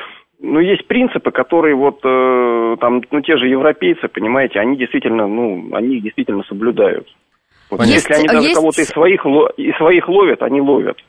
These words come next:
Speaker 1: Не надо думать, что это только про нас история.
Speaker 2: А есть шанс, что Россию опять отстранят от Олимпиады на этот раз в Токио в двадцатом году?
Speaker 1: М, вы знаете, ну, м, поскольку уже это,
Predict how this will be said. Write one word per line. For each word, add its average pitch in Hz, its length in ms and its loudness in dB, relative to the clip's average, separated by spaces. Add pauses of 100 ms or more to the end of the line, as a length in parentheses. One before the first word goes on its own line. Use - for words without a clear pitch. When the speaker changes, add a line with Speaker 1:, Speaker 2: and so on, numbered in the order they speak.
(100)
Speaker 1:
Не 120 80 -2
надо 143 200 2
думать, 127 260 0
что - 180 -4
это 117 140 -2
только - 240 -2
про 117 160 0
нас 117 240 0
история. - 300 -10
Speaker 2:
А 202 80 2
есть 226 320 0
шанс, 240 320 0
что - 160 -4
Россию 196 580 0
опять 175 520 -4
отстранят 175 640 -2
от 170 140 -10
Олимпиады 160 560 -2
на 156 160 0
этот - 200 -12
раз 160 220 -4
в - 80 -18
Токио 156 320 -6
в 151 60 -8
двадцатом 160 540 -4
году? 160 240 -2 (480)
Speaker 1:
М, 131 640 0
вы 156 80 2
знаете, 196 400 2
ну, 160 800 4
м, 135 1200 -6
поскольку - 460 0
уже 156 320 2
это, 139 400 2